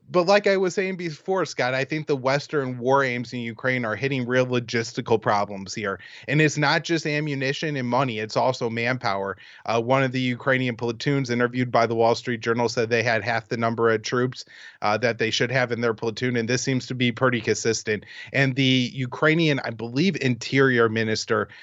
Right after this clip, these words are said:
recently said there's been five hundred thousand casualties, and, and he was talking about casualties severe enough to take people o-, off the battlefield. So not just minor injuries, significant injuries and deaths there.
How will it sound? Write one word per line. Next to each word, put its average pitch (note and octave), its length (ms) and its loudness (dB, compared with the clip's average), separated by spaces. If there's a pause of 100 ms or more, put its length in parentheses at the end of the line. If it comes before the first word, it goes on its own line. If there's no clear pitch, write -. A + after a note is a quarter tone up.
(180)
recently B2+ 420 0
said A2+ 300 0
there's A2 240 0
been A#2+ 260 0
five C3+ 320 2
hundred B2+ 300 -2
thousand A#2 380 0
casualties, A2+ 760 -4 (300)
and, C3+ 260 0
and C#3 220 0
he B2+ 180 -2
was E3+ 160 4
talking D#3 320 2
about C3 240 0
casualties A#2 680 -4
severe A#2 400 0
enough A2 240 0
to A2+ 120 -6
take A2 220 -6
people G#2+ 420 -4
o-, A2 280 2
off B2 260 2
the A2+ 100 0
battlefield. G2+ 400 -2 (140)
So A2 140 -2
not A#2 220 2
just A2+ 220 -4
minor G#2+ 340 0
injuries, G2 440 -8
significant G2+ 540 -6
injuries F#2+ 500 -4
and F2+ 260 -6
deaths F2 380 -2
there. - 260 -4